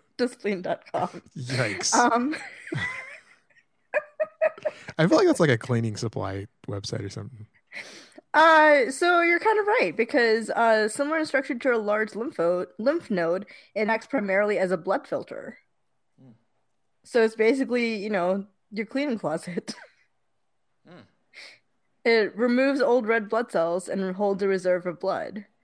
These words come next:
Speaker 1: which can be valuable in case of hemorrhagic shock, and also recycles iron.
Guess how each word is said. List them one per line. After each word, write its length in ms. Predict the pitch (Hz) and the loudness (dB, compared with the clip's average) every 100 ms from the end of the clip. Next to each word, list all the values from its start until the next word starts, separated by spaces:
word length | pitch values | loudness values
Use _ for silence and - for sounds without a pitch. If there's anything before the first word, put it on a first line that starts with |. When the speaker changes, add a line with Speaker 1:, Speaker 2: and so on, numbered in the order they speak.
| _ _ | _ _
Speaker 1:
which 160 | 190 - | -10 -6
can 140 | 180 | -6
be 100 | 180 | -4
valuable 420 | 175 170 180 180 180 | -2 0 0 -2 -4
in 80 | 175 | -4
case 300 | 180 170 170 | -8 -6 -8
of 100 | 180 | -6
hemorrhagic 440 | 175 165 160 170 | -4 -4 -4 -8
shock, 360 | - 160 156 - | -6 -4 -4 -6
and 440 | 135 73 - 202 - _ _ _ | -12 -12 -12 -12 -14 _ _ _
also 240 | 180 170 175 | -8 -6 -6
recycles 420 | 160 170 156 160 156 | -6 -8 -8 -8 -8
iron. 500 | 160 160 156 175 | -10 -8 -10 -12